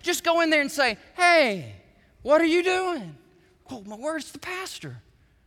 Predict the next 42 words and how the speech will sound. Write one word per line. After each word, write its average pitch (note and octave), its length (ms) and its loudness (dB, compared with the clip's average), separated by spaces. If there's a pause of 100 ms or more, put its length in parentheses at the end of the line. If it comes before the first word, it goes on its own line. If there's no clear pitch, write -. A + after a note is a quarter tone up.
(220)
Is G3+ 100 -6
everything D4 320 -2
all D#4+ 160 0
right? F#4 420 -4
Is A3+ 60 -10
the A3+ 80 -2
place - 300 0
on B3 100 -4
fire? A#3 400 2
Do G#3 80 0
I B3 60 6
need A#3+ 160 0
to A#3 60 -2
get C4+ 140 0
out?" C4+ 280 4
No. F#4 340 2 (800)
It's D#4+ 140 -6
just - 200 -4
we, G4+ 120 2
we F4+ 280 0
wanna F4 220 0
thank D4+ 400 0
you A#3+ 140 -4
because C4+ 420 -2
of G3+ 140 -12
you B3 240 -6
changing B3+ 420 -4
this A#3+ 140 -10
diaper F#3 520 0 (760)
and G3 160 -4
rocking B3+ 300 4
this A#3+ 120 -10
little B3+ 140 -2
baby G#3 320 0
to F#3 80 -4
sleep. E3 540 -6 (260)
We G#3+ 220 0
were C4 240 0
able G#3+ 280 2
to F#3+ 80 2
have D#3 340 0
an C#3+ 100 -6